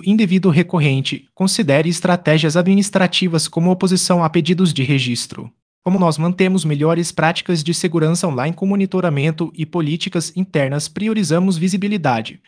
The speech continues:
ferramentas que avisam sobre alertas de login e comportamentos estranhos em contas críticas. Assim que um alerta chega, investigamos rápido. Trabalhamos com regras curtas e obrigatórias, como dois F A, rotação de senhas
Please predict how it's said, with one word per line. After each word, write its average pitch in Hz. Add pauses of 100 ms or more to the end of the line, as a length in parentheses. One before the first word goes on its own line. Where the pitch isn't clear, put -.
ferramentas 175
que 180
avisam 156
sobre 180
alertas 165
de 185
login 170
e 196
comportamentos 190
estranhos 165
em 165
contas 196
críticas. - (360)
Assim 170
que 175
um 151
alerta 165
chega, 135 (120)
investigamos 156
rápido. 120 (300)
Trabalhamos 139
com 190
regras 143
curtas 190
e 190
obrigatórias, 180 (120)
como 180
dois 160
F 180
A, 175
rotação 180
de 180
senhas 175